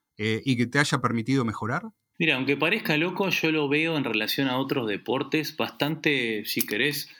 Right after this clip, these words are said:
Speaker 2: casero, como, como, eh, avanzó y evolucionó, por lo menos en mi disciplina, porque no, yo no he visto, al menos no he conocido, eh, tecnologías o programas o aplicaciones tan, eh, detallistas, digamos, o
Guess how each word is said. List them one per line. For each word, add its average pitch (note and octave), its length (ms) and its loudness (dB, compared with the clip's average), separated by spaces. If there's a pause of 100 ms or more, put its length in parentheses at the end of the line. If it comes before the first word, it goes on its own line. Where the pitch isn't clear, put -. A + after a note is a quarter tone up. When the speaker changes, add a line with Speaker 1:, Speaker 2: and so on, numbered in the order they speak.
(380)
Speaker 2:
casero, A2+ 840 0
como, A#2 380 0
como, A#2+ 600 -2 (460)
eh, G2 500 -2 (420)
avanzó A2+ 540 0
y C#3+ 60 2
evolucionó, A#2+ 460 0
por C3+ 100 0
lo B2+ 80 0
menos E3 200 0
en D#3 60 2
mi C3+ 120 2
disciplina, E3 640 0 (280)
porque A#2 800 0
no, E3 340 0
yo - 240 2
no F3+ 140 2
he E3 40 2
visto, F3+ 260 0
al D#3 80 2
menos D#3+ 160 0
no D#3 80 0
he D3+ 40 -4
conocido, D#3 480 0 (120)
eh, G2+ 560 0
tecnologías A2+ 760 0
o G2 80 -2
programas B2+ 640 0
o G#2 60 -2
aplicaciones A2+ 640 -2
tan, D3+ 340 2 (380)
eh, A2 120 2
detallistas, C3 680 0
digamos, C3 440 0
o C3 40 0